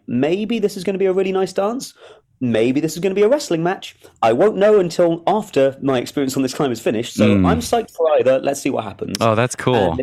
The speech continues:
Speaker 1: it's,
Speaker 2: <laughs>
Speaker 1: it's,
Speaker 2: That's
Speaker 1: it's
Speaker 2: cool.
Speaker 1: a, it's a fun one 'cause then you, you aim for perfectionism, and then if you make mistakes, then you just aim for ruthless tenacity instead.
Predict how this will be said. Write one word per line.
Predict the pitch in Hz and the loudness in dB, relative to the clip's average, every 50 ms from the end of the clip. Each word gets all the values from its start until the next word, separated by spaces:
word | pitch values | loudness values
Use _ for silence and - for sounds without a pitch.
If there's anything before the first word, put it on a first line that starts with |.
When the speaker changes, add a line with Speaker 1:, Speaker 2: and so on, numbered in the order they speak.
| - | -6
Speaker 1:
it's, | - 151 - - | -8 -8 -6 -8
Speaker 2:
<laughs> | 110 - - | -6 0 2
Speaker 1:
it's, | 151 143 - | 0 2 2
Speaker 2:
That's | - 147 156 180 - - | 0 0 2 0 0 2
Speaker 1:
it's | - 226 226 - | 0 0 0 0
Speaker 2:
cool. | 233 220 196 175 | 0 0 0 -2
Speaker 1:
a, | 226 | -2
it's | 226 - | -2 -4
a | |
fun | 214 - 220 208 202 | -2 0 0 2 2
one | 202 202 202 | 0 0 0
'cause | 175 170 160 | -2 -2 0
then | 180 175 175 | 0 2 2
you, | 170 170 175 165 | 2 -2 -2 -2
you | - 165 170 180 | -2 2 2 4
aim | 190 208 226 226 214 | 4 4 2 0 -2
for | - 156 | -2 -4
perfectionism, | - - 120 - 143 - - - - 139 135 127 131 139 139 139 139 131 - - - _ _ - | -6 -6 -2 0 0 0 -2 -4 -2 -2 -2 0 0 0 0 -2 -4 -6 -10 -20 -20 _ _ -2
and | 151 151 | -2 0
then | 151 | 0
if | 139 127 | -2 0
you | 147 | 0
make | 156 147 143 | 0 0 0
mistakes, | 131 127 - 135 120 120 120 - | -2 0 2 2 2 0 0 -4
then | 127 120 | -2 -2
you | 120 | 0
just | 117 110 - - | -2 -2 -2 -2
aim | 127 110 113 110 | -2 -2 -2 -4
for | 110 123 113 | -4 -4 -6
ruthless | 107 107 131 135 131 - - 113 - | -4 -2 -4 -4 -4 -4 -6 -6 -6
tenacity | - - 113 113 107 - - - - 110 98 | -4 -6 -6 -6 -6 -8 -12 -8 -6 -4 -4
instead. | 95 95 - - 98 90 92 | -4 -6 -6 -6 -4 -4 -4